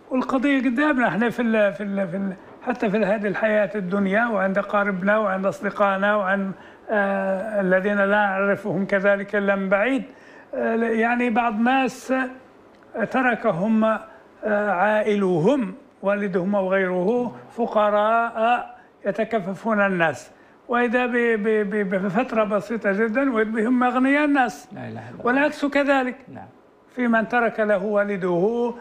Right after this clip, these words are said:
Speaker 1: آلاف مؤلفة.
Speaker 2: ملايين.
Speaker 1: وتو الآن ال-، ال-، في ليبيا ما عادش يعدوا بالآلاف. تو يعدوا
Speaker 2: <laughs> بالملايين.
Speaker 1: يعدوا بالملايين والمليارات.
Speaker 2: <laughs> الله
Speaker 1: لا ترك
Speaker 2: المستعان.
Speaker 1: له ذلك، وإذا هو،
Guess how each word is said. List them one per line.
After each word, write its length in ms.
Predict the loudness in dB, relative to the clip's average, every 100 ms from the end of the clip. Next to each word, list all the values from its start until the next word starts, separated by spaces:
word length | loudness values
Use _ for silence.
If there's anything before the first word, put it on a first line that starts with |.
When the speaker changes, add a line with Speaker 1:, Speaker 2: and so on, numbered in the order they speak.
| -16 -6 0
Speaker 1:
آلاف 640 | 2 4 2 2 -2 -4
مؤلفة. 920 | -2 0 0 0 2 2 2 0 -4
Speaker 2:
ملايين. 500 | -6 -4 -2 -2 -4 -4
Speaker 1:
وتو 440 | -4 0 0 0
الآن 360 | 0 2 0 0
ال-، 160 | -2 0
ال-، 300 | 0 0 -2
في 180 | -2
ليبيا 360 | 0 0 2 0
ما 100 | 2
عادش 240 | 0 0
يعدوا 680 | 0 2 0 0 0 0 0
بالآلاف. 480 | -2 0 2 0 -2 -8 -18 -18 -18 -20 -20 -20 -20 -8
تو 180 | -2 0
يعدوا 340 | 2 0 -2 -6
Speaker 2:
<laughs> 20 |
بالملايين. 600 | -6 -8 -4 0 0 -2 -4
Speaker 1:
يعدوا 380 | 0 0 0 -2
بالملايين 580 | 0 2 2 2 2 0
والمليارات. 800 | 2 2 4 4 4 2 -2
Speaker 2:
<laughs> 480 | -6 -6 -6 -8 -8
الله 140 | -2 -2
Speaker 1:
لا 80 |
ترك 180 | 0 -2
Speaker 2:
المستعان. 280 | -2 0 0
Speaker 1:
له 200 | 0 0
ذلك، 360 | 0 0 -2 -2
وإذا 400 | 0 0 0 0
هو، 260 | 0 -2